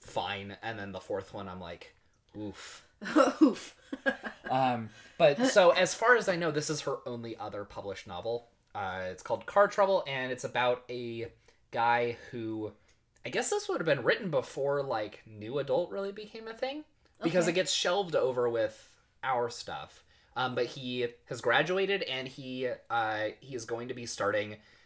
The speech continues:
Speaker 1: this, uh, job at, like, a big up-and-coming, like, tech company.
Speaker 2: Okay.
Speaker 1: Um, but it's, he's in, like,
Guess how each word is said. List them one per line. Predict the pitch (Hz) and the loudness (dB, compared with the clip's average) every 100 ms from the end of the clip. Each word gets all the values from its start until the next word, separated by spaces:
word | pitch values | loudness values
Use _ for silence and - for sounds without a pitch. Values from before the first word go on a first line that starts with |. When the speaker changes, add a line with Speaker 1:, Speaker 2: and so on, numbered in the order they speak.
| _ - | _ -8
Speaker 1:
this, | 107 101 98 - - - | -2 0 0 -2 -4 -6
uh, | 104 98 95 92 90 90 | -6 -6 -4 -2 -2 -4
job | 98 113 110 104 | -2 2 2 0
at, | - 101 98 | -4 -6 -4
like, | 98 | -6
a | 92 90 | -6 -6
big | 110 - | -6 -6
up-and-coming, | 104 104 98 - 92 92 85 | -10 -10 -10 -10 -10 -12 -10
like, | 87 - | -12 -10
tech | - 98 - - _ - | -10 -10 -12 -20 _ -14
company. | - - - 196 | -14 -14 -14 -12
Speaker 2:
Okay. | 185 170 170 _ | -10 -10 -14 _
Speaker 1:
Um, | 95 87 85 85 85 | -8 -8 -8 -10 -8
but | 98 | -6
it's, | 92 - - - - _ _ _ _ _ - | -6 -4 -4 -4 -6 _ _ _ _ _ -16
he's | 113 98 | -10 -8
in, | 92 | -8
like, | 90 - | -10 -14